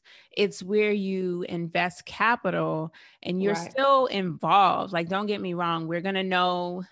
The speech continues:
Speaker 1: the money sheets for the hotel every month. We're gonna
Speaker 2: Yes.
Speaker 1: meet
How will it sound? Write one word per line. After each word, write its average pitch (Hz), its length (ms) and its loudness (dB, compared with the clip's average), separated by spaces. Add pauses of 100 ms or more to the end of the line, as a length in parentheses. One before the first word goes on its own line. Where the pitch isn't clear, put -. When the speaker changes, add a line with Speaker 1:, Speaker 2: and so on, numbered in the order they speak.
(180)
Speaker 1:
the 185 80 -4
money 190 360 -2
sheets - 460 -4
for 175 220 0
the 170 220 2
hotel 180 480 2
every 180 240 0
month. 170 420 -2
We're 175 100 -4
gonna 175 180 -6
Speaker 2:
Yes. 175 40 -8
Speaker 1:
meet 180 340 -6